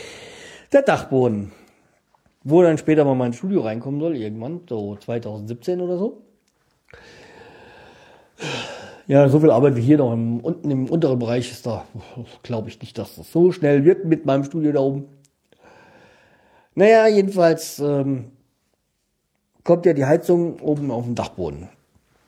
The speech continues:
Ich so, ja, m, mach nix hier, nur zwei Platten und dann, dann trägt das gut ab und dann ist, passt das auch alles.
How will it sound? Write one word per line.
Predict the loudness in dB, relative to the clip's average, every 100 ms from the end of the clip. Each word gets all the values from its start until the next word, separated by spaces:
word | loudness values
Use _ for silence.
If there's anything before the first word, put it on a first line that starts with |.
| _ _ _ -20
Ich | -8
so, | -2
ja, | 2 4
m, | 4 2 0 0 -4 -12 -6
mach | -2
nix | 0 0 2
hier, | 4
nur | 6 4
zwei | 2 0 2
Platten | 0 -2 0
und | 0
dann, | 0 -4 -8 -16 -8
dann | -2
trägt | 0 2
das | 0
gut | 0 0
ab | 0
und | 2
dann | 2 2 2 0 -2 -6
ist, | -10 -12 -8
passt | -4 -4 -4
das | -10
auch | -10 -12
alles. | -16 -20 -20